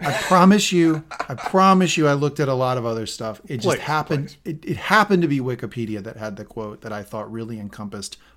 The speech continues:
Speaker 1: my thoughts about this pilot and furthermore about the episode. It is this, folks. "Above all odds, Ted Lasso chipped away at my skepticism until there was none left,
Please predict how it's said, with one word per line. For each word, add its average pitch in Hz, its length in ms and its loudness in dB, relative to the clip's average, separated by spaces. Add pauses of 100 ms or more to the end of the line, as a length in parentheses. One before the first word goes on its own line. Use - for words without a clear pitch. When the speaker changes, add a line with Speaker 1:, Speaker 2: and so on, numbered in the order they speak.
Speaker 1:
my 120 200 -6
thoughts 107 300 -10
about 101 420 -8
this - 120 -20
pilot 131 500 -6 (280)
and 113 100 -12
furthermore 107 460 -8
about 101 260 -10
the 101 120 -12
episode. 98 420 -14 (120)
It 123 140 -10
is 101 200 -10
this, - 300 -16
folks. - 360 -18 (420)
"Above 147 300 4
all 151 200 2
odds, 120 460 -8
Ted 143 280 -8
Lasso 113 400 -10
chipped 143 320 -14
away 120 200 -10
at 113 100 -14
my 110 100 -14
skepticism 104 720 -14
until 101 260 -14
there 101 120 -10
was 95 200 -16
none 98 200 -10
left, 85 320 -20